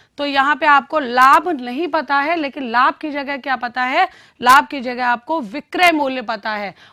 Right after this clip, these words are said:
और आपको ये भी मैंने बताया कि जब विक्रय मूल्य ज़्यादा होता है, क्रय मूल्य कम होता है, तो हमेशा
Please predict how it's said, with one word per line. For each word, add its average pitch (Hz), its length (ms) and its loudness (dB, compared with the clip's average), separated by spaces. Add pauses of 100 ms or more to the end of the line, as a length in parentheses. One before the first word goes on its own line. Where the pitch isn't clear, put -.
और 277 140 4
आपको 269 420 2
ये 240 220 -4
भी 320 120 -2
मैंने 339 240 2
बताया 294 480 4 (240)
कि 262 80 -8
जब 226 180 -4
विक्रय 294 340 -4
मूल्य 277 340 -2
ज़्यादा 233 360 0
होता 302 340 0
है, 320 180 0
क्रय 247 260 -6
मूल्य 254 300 -8
कम 240 260 -4
होता 302 300 -2
है, 320 220 0
तो 294 140 -8
हमेशा 247 480 0